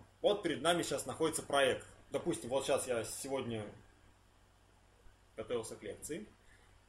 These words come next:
и, допустим, Юля сказала бы мне, что лекции не будет. И с одной стороны бы я расстроился, с другой стороны сразу вечер освободился. Свобода,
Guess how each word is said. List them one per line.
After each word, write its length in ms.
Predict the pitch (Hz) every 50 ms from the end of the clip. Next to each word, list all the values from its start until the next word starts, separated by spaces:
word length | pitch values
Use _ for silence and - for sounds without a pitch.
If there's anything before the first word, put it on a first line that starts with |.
| - -
и, 180 | - 208 254
допустим, 840 | 220 170 143 - - - - - - - 151 135 131 120 110 107 101 - - - _ _ _ - - - -
Юля 380 | 107 104 127 165 185 185 165
сказала 480 | 143 - - 113 98 113 123 139 147 135
бы 140 | 120 123 117
мне, 300 | 113 110 120 135 143 127
что 500 | - - - - 113 110 107 104 - -
лекции 320 | - 214 214 - - 139
не 100 | 113 107 107
будет. 200 | - - - - - - _ - _ - - _ _ _ _ - _ _ _ _ _ _
И 140 | - 165 160
с 80 | - 175
одной 200 | 175 170 185 170
стороны 320 | - 180 175 170 170 170
бы 80 | 160 170
я 100 | 170 175
расстроился, 600 | 175 175 - - 262 285 262 214 160 - - 117
с 20 |
другой 280 | 113 113 123 - 247 254
стороны 680 | 254 - 165 143 143 143 160 185 202 196 185 160 139 117 110 - - - -
сразу 280 | - - 131 123 110 110
вечер 240 | 113 139 - 196 202
освободился. 760 | 196 - 202 190 190 185 180 190 190 180 - - 170 160 - - - - - - - -
Свобода, 640 | - - 123 120 117 113 113 113 117 113 147 165